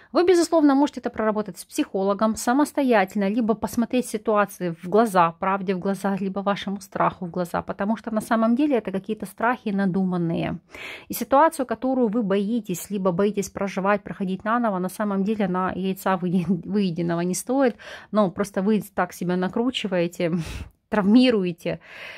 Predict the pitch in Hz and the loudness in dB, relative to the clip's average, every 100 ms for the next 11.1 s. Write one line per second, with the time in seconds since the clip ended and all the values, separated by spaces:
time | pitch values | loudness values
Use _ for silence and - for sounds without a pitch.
0 | - - - 214 214 190 190 220 220 - | -18 -14 -4 2 4 4 4 2 0 -6
1 | 196 - 208 185 226 214 196 202 208 175 | -8 -4 -2 0 2 4 4 4 4 4
2 | 160 160 160 202 220 180 180 175 170 185 | 0 -2 0 0 0 -4 -4 -4 -8 -6
3 | 202 208 170 180 180 185 175 165 165 165 | -4 -2 -4 -2 -6 -6 -6 -4 -2 -2
4 | 170 - - 170 208 247 233 214 175 170 | -6 -8 -10 -4 -2 0 -2 -2 -2 -4
5 | 185 175 170 165 165 - - 175 175 180 | -4 -4 -2 -2 -4 -10 -6 -6 -2 -4
6 | 190 247 339 - 269 254 - 220 220 196 | -2 -2 -2 -2 -4 -4 -4 -4 -4 -8
7 | 180 190 175 214 247 196 175 175 170 170 | -6 -6 -4 -4 -4 -6 -4 -2 -2 0
8 | 226 208 196 185 - 170 180 190 180 190 | -2 -4 -6 -12 -6 -4 -2 -2 -2 -2
9 | 190 190 185 185 180 180 175 165 165 165 | -2 0 0 -2 -6 -4 -4 -2 -2 -4
10 | 160 - - 175 170 170 185 277 220 170 | -8 -10 -8 -6 -6 -4 0 0 0 -4